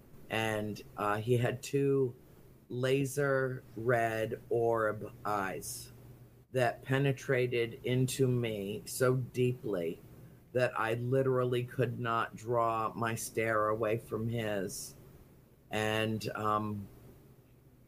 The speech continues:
I had to end it because it was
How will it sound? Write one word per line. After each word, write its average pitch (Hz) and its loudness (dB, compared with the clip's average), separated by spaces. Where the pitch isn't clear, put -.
I 113 2
had 110 0
to 101 0
end 123 2
it - -2
because 110 0
it 107 0
was 104 0